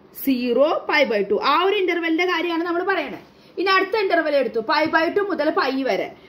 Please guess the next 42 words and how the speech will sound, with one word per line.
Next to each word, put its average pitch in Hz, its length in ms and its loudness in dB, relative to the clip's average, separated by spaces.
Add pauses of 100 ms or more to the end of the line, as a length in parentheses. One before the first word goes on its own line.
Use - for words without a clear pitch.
അപ്പൊ 285 140 -2
നമ്മുടെ 330 200 4
F 294 240 0
dash 320 260 0
X 403 80 0
എന്ത് 381 240 2
തന്നെയാണ്? 349 300 2
cos 294 380 -2
X, 220 60 -6 (140)
അതിൽ 269 160 0
മാറ്റമൊന്നുമില്ല. 262 880 -2 (180)
പക്ഷെ 269 440 -2
ആ 320 200 4
ഒരു 403 120 2
ഇന്റർവെല്ലിൽ 233 640 0
cos 269 160 2 (120)
പൈയുടെ 302 220 -2
value 294 240 -2
നമുക്കറിയാം 294 320 -2
മൈനസ് 269 400 -4
വൺ, 175 60 -4
അല്ലെ? 262 340 -2 (440)
cos 277 180 6
pi 277 320 0
by 269 220 0
two. 415 320 0 (200)
അപ്പൊ 285 140 2
നമുക്ക് 330 240 0
അവിടെ 339 200 2
എന്താ 320 220 0
വരുന്നത്? 302 580 0
negative 285 580 0
value 302 280 0
വരുന്നത്. 226 300 -2
അവിടെ 226 260 0
cos 277 360 -2
X 330 80 -2
എന്താണ്? 302 480 0 (360)
Less 226 180 2
than 262 540 0
zero 240 240 -4
ആണ്. 226 640 -2